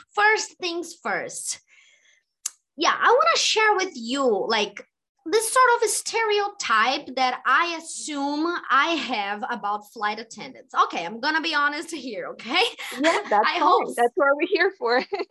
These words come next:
Speaker 1: hope some of the, not, not I hope, I think some of the audience might resonate with that too. So when I think about the life of a flight attendant, the first thing that comes to my mind is,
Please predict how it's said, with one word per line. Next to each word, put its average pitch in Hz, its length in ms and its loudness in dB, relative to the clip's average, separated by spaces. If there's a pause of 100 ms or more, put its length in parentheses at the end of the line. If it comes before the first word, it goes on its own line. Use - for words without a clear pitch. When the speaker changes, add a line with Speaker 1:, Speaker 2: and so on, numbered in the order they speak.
(140)
Speaker 1:
hope 440 420 0
some 440 300 -2
of 403 200 0
the, 381 140 -6 (200)
not, 359 240 -4
not 427 160 4
I 381 100 2
hope, 277 380 -2
I 320 80 -6
think 349 220 -8
some 359 240 -8
of 359 180 -4
the 294 120 -6
audience 330 640 -4
might 277 340 -2
resonate 247 680 -8
with 302 220 -20
that 320 200 -4 (100)
too. 370 320 -10
So 277 180 -6 (560)
when 415 160 -2
I 571 120 -6 (100)
think 571 280 -10
about 381 240 -2
the 330 80 -4
life 285 440 -4
of 330 100 -8
a 302 80 -6
flight 285 400 -8
attendant, 277 560 -12
the 226 160 -14
first 359 300 -16
thing 415 160 -8
that 392 160 -10
comes 330 320 -6
to 302 60 -10
my 262 180 -2
mind 254 360 -4
is, 214 380 -8